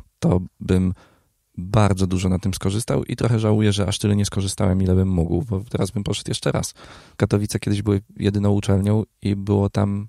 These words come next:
i był przez to, również przez to wysoki poziom. Bo jakby, okej, no, y, jeżeli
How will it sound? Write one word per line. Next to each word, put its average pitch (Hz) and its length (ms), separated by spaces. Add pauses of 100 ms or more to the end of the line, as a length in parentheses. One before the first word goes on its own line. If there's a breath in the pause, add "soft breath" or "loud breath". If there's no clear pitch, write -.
(120)
i 107 80
był 107 160
przez - 200
to, 107 160 (640 soft breath)
również 131 460
przez - 360
to 110 200 (180)
wysoki - 400
poziom. 101 420 (680)
Bo - 80
jakby, 110 380 (800 loud breath)
okej, 90 320
no, 87 300
y, 92 840
jeżeli 104 420